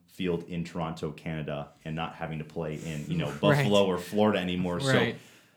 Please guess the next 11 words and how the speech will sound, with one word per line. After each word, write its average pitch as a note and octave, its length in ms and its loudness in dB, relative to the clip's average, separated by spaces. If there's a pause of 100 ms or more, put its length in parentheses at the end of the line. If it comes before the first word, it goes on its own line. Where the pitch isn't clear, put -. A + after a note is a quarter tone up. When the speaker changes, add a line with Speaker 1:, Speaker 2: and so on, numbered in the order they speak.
(480)
Speaker 1:
I B2 60 6
really D#3+ 280 8
see D3+ 200 2
them A#2 280 4
making A2+ 380 2
some G2+ 300 -2
big G2 260 2
strides. F#2 460 0
And G#2 100 0
this A#2 180 -2
weekend, G#2+ 380 0